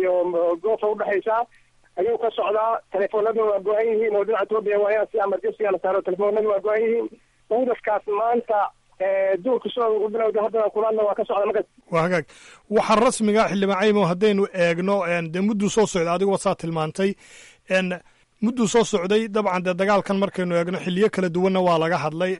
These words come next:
Speaker 2: oo labadan dhinac iska horimaadkoogu waa dhacay. Waxa rasmiga ah ee la isku hayo ee keenaya inuu kolba soo noqnoqdo la isku dilayaa muxuu yahay? Muxuu salka ku hayaa?
Speaker 1: Wa-, waxa rasmiga meesha waa degaan dekedeed,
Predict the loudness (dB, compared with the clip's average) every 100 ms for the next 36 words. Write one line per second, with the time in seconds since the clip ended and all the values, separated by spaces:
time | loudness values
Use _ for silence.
0 | -6 -4 -2 -4 -4 -2 0 0 0 -2
1 | -2 -4 -2 -2 0 -2 -2 -4 0 0
2 | 0 -4 -6 _ -20 -12 -4 -2 -2 -2
3 | -2 -2 0 2 2 0 0 -2 -2 0
4 | 0 -4 -4 -4 -4 -2 0 2 0 0
5 | -2 -2 -2 0 0 0 -4 -4 -2 -4
6 | -4 -4 -2 0 0 -2 -2 -2 -4 -10
7 | -4 -2 0 0 0 0 -2 -8 -20 -20
8 | -20 -8 -4 -2 -4 _ _ _ -6 -2
9 | 0 -2 -2 -4 -2 -2 0 0 -2 0
10 | -2 0 0 0 0 -2 -4 -4 0 0